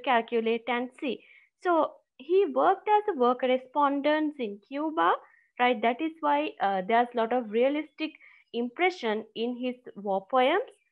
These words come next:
And also, he died with tuberculosis, just like most of the poets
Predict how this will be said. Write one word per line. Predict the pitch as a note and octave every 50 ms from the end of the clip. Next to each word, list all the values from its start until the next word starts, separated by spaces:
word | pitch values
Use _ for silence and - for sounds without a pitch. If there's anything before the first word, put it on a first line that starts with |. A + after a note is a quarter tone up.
| _ _ _ _ _ _ -
And | A3+ A#3+
also, | B3 C4+ D#4+ F#4+ G#4 - - - A3+ G3 F#3 G#3 D4+ A4+ - _ _ _ _
he | _ - C#4
died | A#3 A3 B3+ A#3+ A#3+ A#3+ D4 D#4+ -
with | B3 A3+ B3+ B3 - - _
tuberculosis, | - A#3 G3 F#3+ G#3 G#3+ - - A3+ G#3+ G#3+ G#3+ G#3+ A3 A3 A3 A#3+ C#4 C#4+ D4 - _ _
just | F#3+ G#3 G3+ G3+ -
like | A3 G#3+ G#3 G#3 G#3+
most | G#3+ G3+ G3+ A#3 A#3 -
of | B3+ B3 - -
the | B3+
poets | B3 - A3+ G3 F#3 F#3 F#3